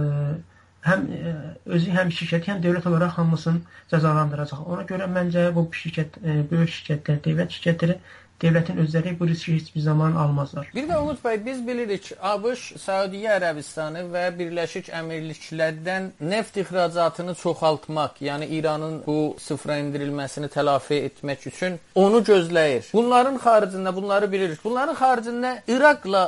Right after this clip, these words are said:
Speaker 2: bağlı yeniliklər var. İraqdan da bu gözlənilirmi və əsasən İraqda bu potensial nə qədərdir? İxracatını nə qədər artıra bilər?
Speaker 1: Bildiyiniz kimi, Amerika xa-, e,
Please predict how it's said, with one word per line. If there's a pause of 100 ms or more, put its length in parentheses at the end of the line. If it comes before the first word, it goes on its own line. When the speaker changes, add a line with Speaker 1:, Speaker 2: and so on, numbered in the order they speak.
(140)
Speaker 2:
bağlı
yeniliklər
var.
İraqdan (160)
da
bu
gözlənilirmi (100)
və (100)
əsasən
İraqda
bu
potensial
nə
qədərdir?
İxracatını
nə
qədər
artıra
bilər? (120)
Speaker 1:
Bildiyiniz
kimi, (240)
Amerika
xa-,
e,